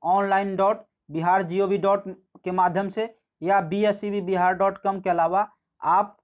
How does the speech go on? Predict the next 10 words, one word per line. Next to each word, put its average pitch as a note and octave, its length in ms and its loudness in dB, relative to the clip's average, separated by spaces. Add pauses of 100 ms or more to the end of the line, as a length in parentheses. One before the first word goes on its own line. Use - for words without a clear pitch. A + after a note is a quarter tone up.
(160)
डब्ल्यू F3 280 0
डब्ल्यू G3+ 340 2
लाइव F#3+ 280 2
हिंदुस्तान F#3+ 680 -2
पर F#3+ 120 -2
भी A#3 200 -8 (340)
चेक F3+ 200 -2
कर E3+ 100 -2
सकते C3 300 -12
हैं। A2+ 160 -16